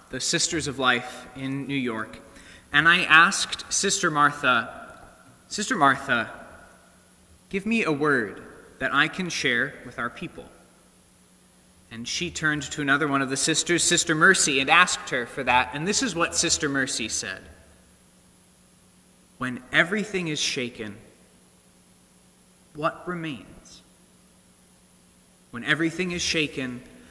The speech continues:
what remains? And behold," the gospel says, "there was a great earthquake." When everything is shaken, what remains?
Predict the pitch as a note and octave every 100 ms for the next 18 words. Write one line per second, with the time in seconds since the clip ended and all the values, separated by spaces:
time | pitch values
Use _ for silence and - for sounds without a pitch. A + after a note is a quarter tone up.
0 | - - D3 E3 - D3+ C#3 C3+ A#2+ F2+
1 | - - - - - _ _ _ _ _
2 | _ - E3+ D#3+ F#3 D#3 A3 G#3+ E3 C#3
3 | D3+ C#3+ C3+ - - B2 - C3 A2+ A2
4 | - - - - - _ _ - C#3+ C#3+
5 | C#3 B2+ - D3 D3+ - - D3+ C#3 -
6 | - F#2 - - _ _ _ _ _ _
7 | _ _ _ _ _ _ _ _ _ _
8 | _ _ _ _ _ _ _ _ _ _
9 | _ - C#3 F3 F3 F3 - D#3 C#3+ C3+
10 | F3 F3+ F3+ B2+ C#3 C#3 - - _ _
11 | _ _ _ _ _ _ _ _ _ -
12 | C#3+ C#3+ - C3+ A#2+ F#2+ F2 - - -